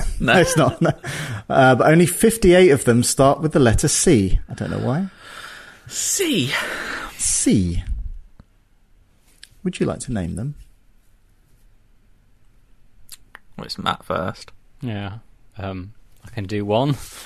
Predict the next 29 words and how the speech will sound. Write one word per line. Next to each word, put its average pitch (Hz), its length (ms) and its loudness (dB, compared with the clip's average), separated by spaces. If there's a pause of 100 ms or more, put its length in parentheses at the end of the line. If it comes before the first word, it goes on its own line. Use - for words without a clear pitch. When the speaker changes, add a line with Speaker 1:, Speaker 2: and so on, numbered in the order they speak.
(1160)
Speaker 1:
I'm - 360 -10
just - 100 -12
trying 110 180 -4
to - 40 -10
find. 101 440 -4
Speaker 2:
Uh, 98 280 -8
Speaker 1:
so 113 160 -6
I've 110 120 -4
got 104 180 -2 (100)
a, - 100 -12
an 208 100 -6
ex-, - 240 -10 (260)
Excel 110 380 -10
sheet - 300 -8
of - 200 -18 (440)
all 117 140 -6
the 110 120 -8
different 101 260 -8
names. 95 440 -10 (920)
Well, 139 140 4
you've, 156 200 2
you've 160 200 -4
definitely 135 340 2
know. 110 360 2 (520)
Speaker 3:
I 143 100 0
know 160 160 4
Speaker 1:
Uh, 127 60 2
Speaker 3:
one. 117 280 2
Speaker 1:
like, 90 80 -12